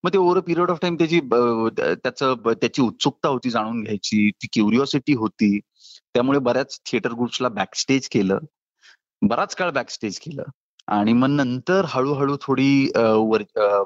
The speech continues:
म-, on the stage कामं मिळायला लागली. मुंबईत आलो, अ, मुंबईत मग मी ऑडिशन दिलेली, अ, ड्रामा स्कूल मुंबईची ओपनिंग होती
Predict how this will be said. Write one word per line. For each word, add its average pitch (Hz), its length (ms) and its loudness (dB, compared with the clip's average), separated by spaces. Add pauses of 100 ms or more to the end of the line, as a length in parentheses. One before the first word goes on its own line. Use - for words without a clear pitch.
म-, 196 180 -2 (360)
on 127 80 0
the 147 120 -2
stage 143 340 0
कामं 113 240 -2
मिळायला 101 220 2
लागली. 92 320 -2 (1120)
मुंबईत 110 400 0
आलो, 104 380 0 (600)
अ, 104 100 -4 (520)
मुंबईत 101 540 -2
मग 107 140 0
मी 107 140 2
ऑडिशन 101 440 2
दिलेली, 104 340 2 (680)
अ, 104 220 0
ड्रामा 104 380 -2
स्कूल - 240 0
मुंबईची 117 840 2
ओपनिंग 117 420 2
होती - 280 -8